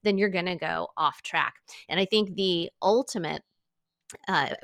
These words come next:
problem in the execution of this, that even if you were saying, "You know, I think all the ads are fine 'cause you're just trying to get people to a point of learning more,"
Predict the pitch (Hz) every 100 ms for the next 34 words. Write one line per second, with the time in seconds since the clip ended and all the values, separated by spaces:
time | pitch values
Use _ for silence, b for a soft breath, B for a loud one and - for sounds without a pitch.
0 | 196 - - 185 208 240 170 160 175 160
1 | 180 170 - 220 - 240 151 131 127 -
2 | - B B B 185 180 208 359 349 214
3 | 202 185 180 180 - 180 170 160 202 262
4 | 262 254 233 262 247 220 214 208 208 202
5 | 190 190 190 190 196 165 190 240 233 214
6 | 196 - 170 - 190 - 180 - 185 170
7 | 160 170 180 180 185 170